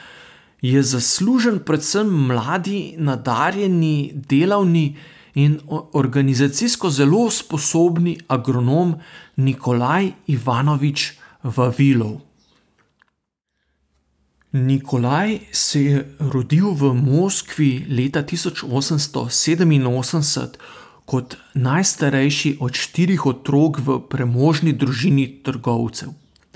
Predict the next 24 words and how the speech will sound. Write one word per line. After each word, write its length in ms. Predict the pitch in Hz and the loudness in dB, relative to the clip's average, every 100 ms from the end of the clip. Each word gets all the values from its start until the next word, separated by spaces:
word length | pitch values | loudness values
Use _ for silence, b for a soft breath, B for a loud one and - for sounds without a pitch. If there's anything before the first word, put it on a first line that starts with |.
| b b b b b b b | b b b b b b b
Njegov 340 | 127 123 127 214 | 0 2 4 2
mlajši 500 | 190 127 156 202 - | 2 0 0 0 -2
brat 540 | 151 131 123 147 190 - | -2 0 2 2 -2 -8
Sergej 1000 | - - 131 127 117 139 185 180 - 160 | -6 -2 -2 -2 0 2 2 0 -2 -6
je 80 | 135 | -4
postal 720 | - 113 - 131 120 160 - | -6 -8 -4 -2 -2 -4 -6
ugledni 520 | 147 117 120 143 175 147 | -6 -4 0 2 4 0
fizik 640 | - 135 170 185 - - B B B B B | 0 -2 -2 -4 -6 -12 B B B B B
in 160 | 131 | -2
predsednik 720 | 127 117 120 - 156 185 143 | 0 -2 -2 2 2 2 0
Sovjetske 800 | 143 123 117 127 165 - - 151 - | -2 -4 0 2 2 0 -2 -4 -4
akademije 720 | 131 117 139 113 113 127 139 | -6 -4 -4 0 2 4 4
znanosti. 720 | 117 117 113 104 107 - - - _ _ b b b b b b b b b _ | 2 -2 -2 -4 -6 -12 -14 -20 _ _ b b b b b b b b b _
Tudi 260 | - 254 | 2 2
Nikolaj 680 | 233 180 - 139 127 170 214 - | 4 2 2 0 2 0 0 -2
se 260 | - - 143 | -4 0 2
je 140 | 139 | 2
že 280 | 123 139 160 - | 2 0 -2 -2
od 320 | 139 131 - - | -2 -4 -6 -4
mladih 580 | 131 127 127 180 202 - | -2 0 0 0 -4 0
nog 360 | 147 180 143 - - | 2 2 -2 -12 -6
zanimal 600 | 113 131 143 180 180 139 | 0 2 4 2 2 0
za 160 | 127 | 0
znanost, 760 | 123 120 120 120 147 202 - | -2 -4 -6 -4 -4 -4 -8